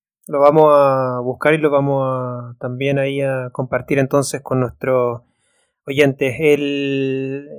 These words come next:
¿cómo, cómo le llaman a, a, a la persona que, que, que logró? Eh, ¿le llaman vulnerabilidad? ¿Le llaman, eh, la, a la persona llaman hacker? Cu-, ¿cuáles fueron los términos que utilizaron para,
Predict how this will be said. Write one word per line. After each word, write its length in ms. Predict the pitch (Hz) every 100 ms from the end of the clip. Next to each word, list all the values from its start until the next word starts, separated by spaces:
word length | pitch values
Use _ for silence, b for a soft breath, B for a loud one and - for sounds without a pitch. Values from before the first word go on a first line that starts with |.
| 151 _
¿cómo, 200 | 196 202
cómo 200 | - 285
le 100 | 262
llaman 320 | 214 214 202
a, 120 | 180 170
a, 220 | 151 147
a 80 | 143
la 120 | 143
persona 400 | 135 127 160 156
que, 520 | 151 135 127 123 123 127
que, 400 | 127 123 117 113 _ _
que 300 | 127 123 131 127
logró? 880 | 123 117 120 131 131 127 123 123 135
Eh, 160 | 131
¿le 120 | - 139
llaman 380 | 180 208 202
vulnerabilidad? 760 | 165 156 156 143 131 139 180 190
¿Le 100 | 151
llaman, 520 | 160 165 156 147 139 _ _ _ _
eh, 200 | 135 131 139
la, 140 | 131
a 160 | 131 120
la 80 |
persona 240 | 117 - 156
llaman 200 | 151 131
hacker? 560 | - 180 180 175 165
Cu-, 160 | 156 160
¿cuáles 240 | 180 202
fueron 200 | 196 196
los 80 | 180
términos 320 | 170 165 175
que 100 | 170
utilizaron 500 | 143 135 127 143 139
para, 460 | 123 123 117 113 107